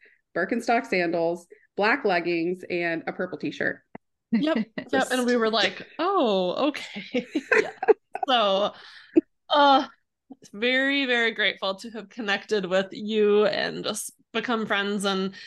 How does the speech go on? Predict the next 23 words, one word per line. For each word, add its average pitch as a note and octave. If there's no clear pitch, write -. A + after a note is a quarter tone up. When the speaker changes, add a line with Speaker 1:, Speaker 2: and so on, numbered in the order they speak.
Speaker 2:
it's -
such F4
a F#4+
vulnerable F#4+
thing G#4
to D4
move D4
and F#3
just A3+
not G#3+
know G#3
anyone. A#3+
And G3
so G3
I've E3
been -
so -
grateful -
for -
your G#3
friendship -
and F#3+
for D#4+